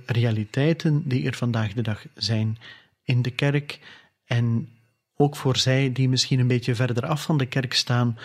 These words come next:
en toch toenadering zoeken hoe we met hen de dialoog kunnen aangaan, om zo een verwelkomende kerk te zijn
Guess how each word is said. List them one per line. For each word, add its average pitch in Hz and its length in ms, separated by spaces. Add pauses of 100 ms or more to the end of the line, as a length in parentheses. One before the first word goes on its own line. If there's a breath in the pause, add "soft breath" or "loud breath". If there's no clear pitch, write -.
(460 loud breath)
en 139 180
toch 185 220
toenadering 143 640
zoeken 120 360 (360 loud breath)
hoe 139 120
we 131 60
met 113 400
hen 143 420 (240 loud breath)
de 139 100
dialoog 120 540
kunnen 110 340
aangaan, 104 600 (160)
om 113 160
zo 123 220
een 120 140
verwelkomende 135 880
kerk 175 300
te 143 200
zijn 160 340